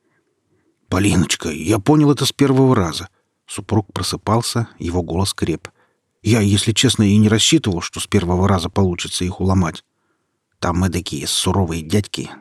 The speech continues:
для которых девяностые еще не закончились. Они..." В этот момент в двери кабинета постучали. Тут же дверь открылась. Заглянул один из мастеров с производства. "Странно. Как он сумел миновать моего секретаря?"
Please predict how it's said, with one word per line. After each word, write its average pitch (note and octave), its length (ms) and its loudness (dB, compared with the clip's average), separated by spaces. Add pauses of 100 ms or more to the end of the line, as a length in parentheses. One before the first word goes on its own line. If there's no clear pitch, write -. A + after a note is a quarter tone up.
(120)
для D#2+ 120 -8
которых F#2+ 420 -2
девяностые G2+ 640 2
еще G2 220 0
не G2+ 120 6
закончились. - 680 -2 (380)
Они..." G#2 320 4 (920)
В G#2 120 2
этот - 260 -4
момент A2+ 340 -2
в - 60 -8
двери F2+ 260 -2
кабинета F2 500 -4
постучали. - 600 -10 (540)
Тут E3 180 2
же B2 100 2
дверь F#2+ 240 0
открылась. - 560 -8 (340)
Заглянул G2+ 460 4
один F2+ 240 0
из E2 100 -2
мастеров F2 420 -4
с - 60 -12
производства. - 680 -6 (880)
"Странно. C3 560 2 (500)
Как - 240 0
он G2+ 80 4
сумел A2 340 4
миновать G#2 440 4
моего G#2+ 240 2
секретаря?" A#2 600 -4